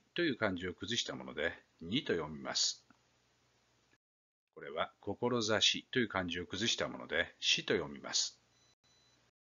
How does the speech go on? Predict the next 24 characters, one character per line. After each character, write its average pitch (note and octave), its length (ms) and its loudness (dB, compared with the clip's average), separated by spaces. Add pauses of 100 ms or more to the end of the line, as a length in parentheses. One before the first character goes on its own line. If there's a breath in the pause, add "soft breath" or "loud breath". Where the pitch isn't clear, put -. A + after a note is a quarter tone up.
(420)
次 C3+ 280 2
は、 C#2+ 260 6
多 C3 260 6
い C#2+ 160 -6 (120)
と D3 80 4
い B2+ 80 6
う - 40 -2
漢 F2 180 4
字 D#2+ 140 -2
を D#2 60 0
崩 D#2+ 240 2
し - 80 8
た C2 120 -2
も B1 100 -12
の - 80 -10
で、 - 180 0 (220)
た C3 140 2
と G2 100 -4
読 C#2 160 -4
み C#2 80 -8
ま B1+ 140 -6
す。 - 300 0 (2250)
上 D#2 140 -6
は、 F2 180 -2